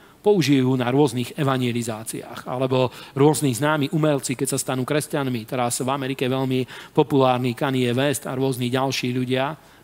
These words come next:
to je veľmi podobné tomuto. Oni spievajú piesne, sú veľmi populárni,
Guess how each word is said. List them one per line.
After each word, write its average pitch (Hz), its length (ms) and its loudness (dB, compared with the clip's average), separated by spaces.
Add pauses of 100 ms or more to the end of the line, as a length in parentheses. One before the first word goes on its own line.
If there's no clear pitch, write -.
to 170 160 2
je 170 240 2
veľmi 165 400 0
podobné 143 460 2
tomuto. 127 400 -2 (100)
Oni 170 160 0
spievajú 127 480 0
piesne, 147 640 -2
sú 135 160 -2
veľmi 123 240 -2
populárni, 139 800 -2